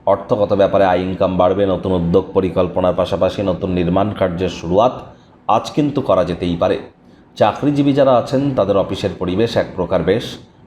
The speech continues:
বস কলিগদের সাথে ভাব ভালোবাসাও বাড়বে, কর্মে গতি অনুভব করবেন। নিজের মেধা, দক্ষতা, ট্যালেন্টের দৌলতে প্রশংসার পাত্রপাত্রীও কিন্তু আপনারা হতেই পারেন।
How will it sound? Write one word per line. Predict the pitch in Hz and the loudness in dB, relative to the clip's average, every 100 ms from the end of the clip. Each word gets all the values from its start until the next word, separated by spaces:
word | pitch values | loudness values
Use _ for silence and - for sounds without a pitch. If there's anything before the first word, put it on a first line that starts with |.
| - | -2
বস | 90 92 - | 2 2 0
কলিগদের | 95 92 82 92 | -2 -2 -2 -4
সাথে | - 87 92 | -2 -2 0
ভাব | 90 82 | -2 -2
ভালোবাসাও | 92 90 92 - 90 | 0 2 0 0 0
বাড়বে, | 85 87 110 | 2 2 0
কর্মে | 110 95 85 90 | 0 0 0 -2
গতি | 87 85 90 | -2 -2 -2
অনুভব | 90 85 87 - | -2 0 -2 0
করবেন। | 98 113 127 127 - - - - | 0 2 2 -2 -10 -20 -20 -8
নিজের | 107 123 131 127 | 0 2 2 2
মেধা, | 110 110 139 | 2 2 2
দক্ষতা, | 135 - - 123 | 0 -2 -2 -2
ট্যালেন্টের | 113 95 95 95 95 | 0 0 0 -2 -4
দৌলতে | 82 92 95 92 | -2 0 0 -2
প্রশংসার | 87 98 92 117 113 110 87 | -4 -6 -6 -6 -2 -4 -2
পাত্রপাত্রীও | 85 - 90 87 - 101 107 | -4 -4 -4 -4 -4 -4 -4
কিন্তু | - 90 87 | -4 -6 -2
আপনারা | 87 87 87 | -2 0 -2
হতেই | 82 85 90 | -2 -4 -2
পারেন। | 90 98 101 | 0 0 -2